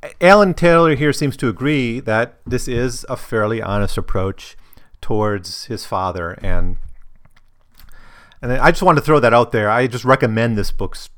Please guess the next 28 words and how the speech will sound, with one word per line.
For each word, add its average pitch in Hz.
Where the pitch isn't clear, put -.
strongly. 98
Uh, 101
uh, 92
I -
mean, 98
I 92
can't 107
praise 98
it 90
highly 85
enough. 85
It 101
won 120
the 95
Pulitzer 92
for 98
good 87
reasons, 87
and 98
it's, 95
it's 107
simply 127
one 107
of 95
the 98
best 95
books 87
about 92